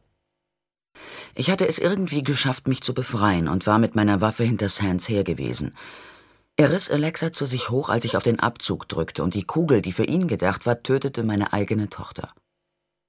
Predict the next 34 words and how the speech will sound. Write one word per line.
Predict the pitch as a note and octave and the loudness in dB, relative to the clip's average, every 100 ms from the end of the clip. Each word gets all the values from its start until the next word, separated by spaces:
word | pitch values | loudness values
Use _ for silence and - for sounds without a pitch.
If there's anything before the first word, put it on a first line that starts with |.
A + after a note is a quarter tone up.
| _ | _
Ich | D#3 C3+ | 0 2
durchlöcherte | C#3 C3 B2 C3 C#3+ B2+ | 0 0 0 0 -2 -2
Sands | A#2 A#2 A#2 A2 | 0 2 2 2
mit | A2+ | 2
den | A2 | 2
restlichen | G#2 A2+ - G2 G#2 | 2 0 0 0 -2
Kugeln | - B2 G#2+ | -2 2 4
im | F#2+ G2 | 4 2
Magazin | G2 G2+ - A#2+ C3 | 4 2 2 2 4
und | G2+ | 2
lud | G#2 G#2 | 0 -2
schreiend | - G2 G2+ G2+ - | 0 4 4 4 2
nach, | A2+ A2 | 2 4
um | A2+ | 2
weiter | G#2 A#2+ A#2 B1 | 4 2 2 0
auf | - | 0
ihn | F#2+ | -2
zu | F2 | 0
schießen. | E2+ F#2+ F#2 G2 - - - - | -2 0 0 0 -2 -16 -16 -16
Ich | - F2 | -6 -2
hätte | F#2 - | 0 0
bis | F#2+ | 0
ans | - F#2+ | 0 2
Ende | G2+ G2+ | 4 4
aller | F#2+ G2 | 6 4
Tage | - B2 A#2+ | 4 2 4
auf | - | 4
ihn | - F#2 | 4 2
gefeuert, | F2+ - F2+ F#2 E2+ | 0 0 2 2 2
wenn | E2 | -2
sie | D#2+ | -2
mich | D#2 - | -6 -4
gelassen | G#2+ G#2+ - - | -4 -4 -4 -6
hätten. | C#2+ - | -8 -10